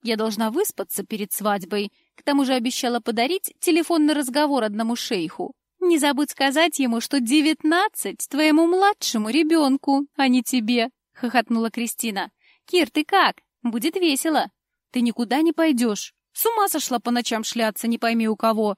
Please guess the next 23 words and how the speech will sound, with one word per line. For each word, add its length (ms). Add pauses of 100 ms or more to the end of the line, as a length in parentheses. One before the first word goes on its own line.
(160)
«Что 200
значит 340
«не 120
пойми»? 580 (100)
Хозяйка 420
дома 260
очень 260
известный 340
блогер. 640
Там 140
соберутся 500
её 120
друзья. 480
Она 140
и 100
меня 300
пригласила. 680 (160)
Тем 160
более 220
со 120
мной 160
будет 300
Кира». 440